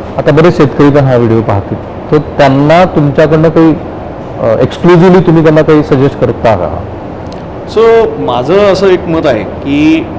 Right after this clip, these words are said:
Speaker 2: आत्ता ग्राउंडनट ऑइलसारखी एक कमोडिटी आहे.
Speaker 1: राईट.
Speaker 2: तर ती कमोडिटी बघायला गेलं तर ती भारतात बनते.
Speaker 1: हम्म.
Speaker 2: ती, अ, तसं बघायला गेलं तर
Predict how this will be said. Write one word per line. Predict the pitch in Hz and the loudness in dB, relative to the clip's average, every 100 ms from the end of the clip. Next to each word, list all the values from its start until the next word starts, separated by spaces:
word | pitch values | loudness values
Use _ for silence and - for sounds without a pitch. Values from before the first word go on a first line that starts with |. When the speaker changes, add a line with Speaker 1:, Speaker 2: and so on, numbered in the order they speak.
| - - - | -12 -12 -10
Speaker 2:
आत्ता | - - - | -10 -2 -2
ग्राउंडनट | 143 127 131 156 175 | 0 0 0 -2 0
ऑइलसारखी | 165 165 165 156 165 | 0 0 -2 -2 -2
एक | 160 | -2
कमोडिटी | 139 127 135 139 | -4 -6 -4 -4
आहे. | 104 85 - 123 | -6 -8 -10 -4
Speaker 1:
राईट. | 110 98 - | -4 -4 -6
Speaker 2:
तर | 160 | -6
ती | 165 - | -4 -6
कमोडिटी | 190 185 170 175 175 185 185 190 | -4 -2 0 0 0 0 0 -2
बघायला | 160 143 151 | -4 -2 0
गेलं | 160 156 156 | 0 0 -2
तर | 165 156 | -4 -4
ती | 175 | -4
भारतात | 143 123 170 | -2 -4 -4
बनते. | 160 127 101 | -4 -4 -6
Speaker 1:
हम्म. | 95 - - 120 110 | -10 -10 -6 -4 -2
Speaker 2:
ती, | 101 - 151 160 165 165 151 | -6 -2 0 4 2 0 -2
अ, | 131 131 127 135 | 0 0 -2 -6
तसं | 143 | -4
बघायला | 156 156 | 0 0
गेलं | 160 156 | 2 0
तर | 165 | 0